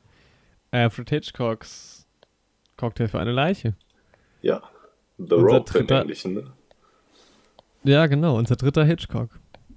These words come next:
Speaker 1: Einmal im Jahr <laughs> kommt mal einer raus. Ich glaube, es ist wirklich einmal im Jahr gewesen bislang.
Speaker 2: Ja.
Speaker 1: Ähm, vielleicht schaffen wir es ja dieses Jahr, dieses,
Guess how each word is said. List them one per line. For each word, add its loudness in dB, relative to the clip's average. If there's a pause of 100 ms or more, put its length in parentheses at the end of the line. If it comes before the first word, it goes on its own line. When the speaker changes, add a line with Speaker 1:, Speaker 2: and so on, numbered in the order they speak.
(140)
Speaker 1:
Einmal 2
im 0
Jahr 0
<laughs> 8
kommt 4
mal 8
einer 2
raus. 6 (1120)
Ich -20
glaube, 2
es 4
ist -2
wirklich -2
einmal -4
im -6
Jahr -4
gewesen -6
bislang. -8 (320)
Speaker 2:
Ja. 2 (720)
Speaker 1:
Ähm, 0
vielleicht 0
schaffen 2
wir 0
es -6
ja 0
dieses -6
Jahr, -4
dieses, -10